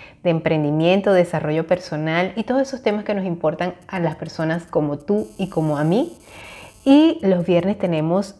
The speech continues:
esos programas que nos van a poner en la actualidad con este, una guía de películas que ver en la comodidad de tu casa, además de esas noticias curiosas que tuvieron en el tapete durante la semana.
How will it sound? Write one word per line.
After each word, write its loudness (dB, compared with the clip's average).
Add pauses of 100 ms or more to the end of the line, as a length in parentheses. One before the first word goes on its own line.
(160)
esos -2
programas 0
que 0
nos -2
van 0
a 0
poner -2 (280)
en 2
la 4
actualidad 4 (440)
con 6
este, 2
una 2
guía 8
de 8
películas 2
que -2
ver 6
en -4
la 0
comodidad -6
de 0
tu -10
casa, 0
además -4
de -2
esas -8
noticias -4
curiosas -2
que -4
tuvieron 0
en 0
el 0
tapete -4
durante 0
la -2
semana. -8